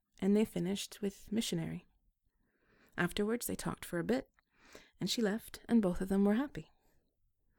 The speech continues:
The whole thing struck me as respectful and adult, <laughs> you know, without any nastiness or unpleasantness. And her fee for the encounter was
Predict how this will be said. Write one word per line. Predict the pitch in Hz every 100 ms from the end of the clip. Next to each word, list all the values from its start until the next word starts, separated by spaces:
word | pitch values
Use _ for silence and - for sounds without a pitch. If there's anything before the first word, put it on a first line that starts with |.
| _ - - - -
The | 196
whole | 202 254
thing | - 240 214 170
struck | - - 196 -
me | 170 -
as | 165 170 -
respectful | 180 - 170 - 214 254 - _ _
and | 190 185 180 185 -
adult, | 196 180 214 - - - - -
<laughs> | - - -
you | 190
know, | 214 - - - -
without | 190 185
any | 180 185
nastiness | 180 180 - 190 185 -
or | 180
unpleasantness. | 180 - 190 180 - 175 - - _ _ _ _ _ - - -
And | 175
her | 202
fee | - 214 208
for | - 185
the | 196
encounter | 196 - 180 - 190 -
was | 175 165 165 -